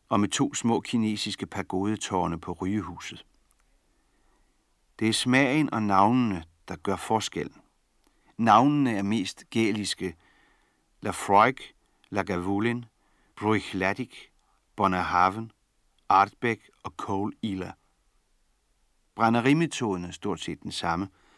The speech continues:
Spiret byg tørres i tørverøg, blandes med vand og gæres. Destilleringen foregår i løg- eller pæreformede kobberkedler med lange halse,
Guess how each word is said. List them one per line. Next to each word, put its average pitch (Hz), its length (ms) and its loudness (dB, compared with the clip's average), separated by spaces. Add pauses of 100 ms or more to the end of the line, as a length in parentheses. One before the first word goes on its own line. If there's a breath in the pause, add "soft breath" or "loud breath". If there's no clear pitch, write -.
(680 soft breath)
Spiret 139 560 0
byg 131 160 -4 (160)
tørres 110 400 0
i - 80 -8
tørverøg, 107 680 0 (600)
blandes 104 400 2
med 95 100 -2
vand 95 340 -2 (240)
og - 180 -12
gæres. 95 640 -2 (1200)
Destilleringen 117 760 0
foregår 117 460 2
i 95 140 -4
løg- 98 400 0
eller 95 160 -4
pæreformede 92 840 -4 (100)
kobberkedler 92 720 -6
med 82 140 -8
lange 85 300 -6
halse, 90 400 -10